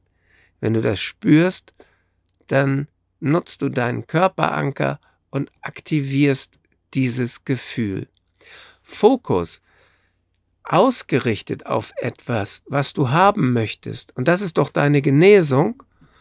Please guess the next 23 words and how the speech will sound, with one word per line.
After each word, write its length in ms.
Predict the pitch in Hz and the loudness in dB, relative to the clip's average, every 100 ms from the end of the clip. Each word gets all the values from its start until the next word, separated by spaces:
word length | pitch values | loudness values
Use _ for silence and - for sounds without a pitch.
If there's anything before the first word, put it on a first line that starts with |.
| - - - | -20 -20 -6
sorgt 420 | 123 143 139 - | 2 2 2 2
dafür, 400 | 165 202 - 135 | 2 2 2 0
dass 220 | 127 110 | 0 -2
Ängste 600 | - - 175 180 - 151 | -4 0 0 0 0 0
reduziert 720 | 156 151 147 - 190 185 - | 2 -2 -4 0 2 2 2
werden. 320 | 120 113 113 - - - - - | -2 0 -2 -8 -14 -20 -20 -2
Natürlich 760 | 143 143 - 233 269 131 - - _ - | -2 0 4 6 6 2 -2 -14 _ -2
haben 260 | 147 160 | 2 2
wir 140 | 151 147 | 2 0
auch 180 | 135 | -2
mal 260 | 156 139 143 | -2 -2 -2
Angst 420 | - 190 240 - | -2 -2 -2 -4
in 120 | 160 127 | -2 0
der 160 | 117 | 0
Therapie. 680 | - 120 117 113 - 117 117 - - - - | -2 -2 -2 -4 -6 -4 -4 -8 -20 -20 -2
Natürlich 680 | 143 143 - 254 220 135 117 | 0 0 4 6 6 4 2
sind 320 | 151 247 - | 4 2 2
wir 160 | - - | 0 2
auch 220 | 180 - | 0 0
mal 280 | 175 165 170 | 0 2 2
niedergeschlagen, 1300 | 165 196 220 180 160 131 147 139 135 135 131 127 | 2 2 2 2 0 -4 -2 0 0 0 -2 -4
wenn 200 | 131 147 | 0 2
es 240 | 185 170 | 2 0